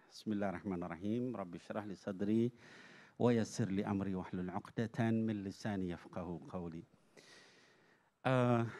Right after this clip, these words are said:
tadi ditanyakan tentang azan ya, azan sebelum terjadi Isra Mi'raj itu seperti apa?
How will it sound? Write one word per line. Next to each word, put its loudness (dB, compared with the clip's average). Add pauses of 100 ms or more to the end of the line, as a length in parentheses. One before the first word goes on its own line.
(100)
tadi 0
ditanyakan 0
tentang 2 (420)
azan 0 (100)
ya, -2 (220)
azan 2
sebelum 0
terjadi -4
Isra -4
Mi'raj 0
itu -6
seperti -8
apa? -8